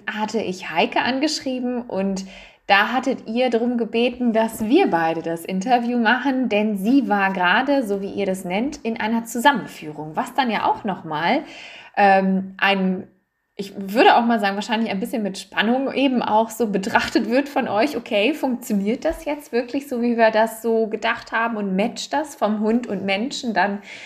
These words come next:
tatsächlich, auch wenn man da seine besten Auswahlkriterien irgendwie, ähm, vorher hingestellt hat und das ist auch nochmal ein Ding, was dann auch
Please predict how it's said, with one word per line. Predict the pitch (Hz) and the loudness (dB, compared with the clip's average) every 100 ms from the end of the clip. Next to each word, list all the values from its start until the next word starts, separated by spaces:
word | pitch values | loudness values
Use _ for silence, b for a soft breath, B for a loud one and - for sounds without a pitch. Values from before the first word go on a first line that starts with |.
| B | B
tatsächlich, | - 214 190 - 175 214 285 285 | -4 -2 -2 0 0 2 -2 2
auch | 208 | 2
wenn | 202 202 | 2 2
man | 214 | 2
da | 208 190 | 4 2
seine | 190 190 | 2 0
besten | 190 226 226 190 | 2 0 -2 -4
Auswahlkriterien | - 202 - 220 226 233 226 220 226 233 226 208 208 208 B B B B | -2 0 -2 0 0 -2 -8 -6 -2 0 2 0 0 -4 B B B B
irgendwie, | 240 240 220 214 214 202 | 2 4 2 0 0 2
ähm, | 196 190 190 | 2 2 0
vorher | 190 208 226 240 220 | 0 4 4 6 2
hingestellt | 214 233 294 254 247 277 - | 2 0 0 -2 -2 -2 -4
hat | 262 285 - | -4 -4 -4
und | - 226 214 - B B | -4 -2 -2 -6 B B
das | 190 | -8
ist | 190 196 | -6 -4
auch | - - | -4 -2
nochmal | 294 208 190 180 | -2 0 0 0
ein | 190 185 185 | 0 0 2
Ding, | 185 311 262 | 2 2 0
was | 214 - | -2 -4
dann | 233 | -6
auch | - 220 233 - | 2 4 4 -4